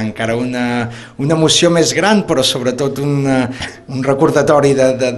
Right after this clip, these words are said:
de que si som avui aquí és perquè seguim lluitant i persistim, i també plena d'agraïment a tota la gent que, que, que ha fet possible el nostre alliberament i que també va fer possible l'u d'octubre.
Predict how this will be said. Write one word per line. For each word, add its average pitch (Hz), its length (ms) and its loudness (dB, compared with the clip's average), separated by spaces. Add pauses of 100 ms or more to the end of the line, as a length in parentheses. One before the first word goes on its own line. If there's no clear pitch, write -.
de 117 80 -4
que 123 240 -2
si 120 320 -2
som 139 320 0
avui 131 240 0
aquí 156 240 2
és - 160 2
perquè 120 240 -6
seguim 117 400 -2
lluitant 135 480 -2
i 123 80 -4
persistim, 127 680 -4 (300)
i 117 120 -6
també 110 360 0
plena 110 280 -2
d'agraïment 104 640 -2
a - 60 -8
tota 107 220 -8
la 101 100 -4
gent 104 240 -6
que, 95 260 -6
que, 95 160 -8
que 101 100 -8
ha - 40 -12
fet 117 180 -6
possible 127 360 -2
el 117 60 -2
nostre 110 260 -4
alliberament 107 600 -2 (280)
i - 100 -10
que 143 100 0
també 127 200 -2
va 117 100 0
fer - 160 0
possible 107 380 -2
l'u 95 120 -6
d'octubre. 90 440 -8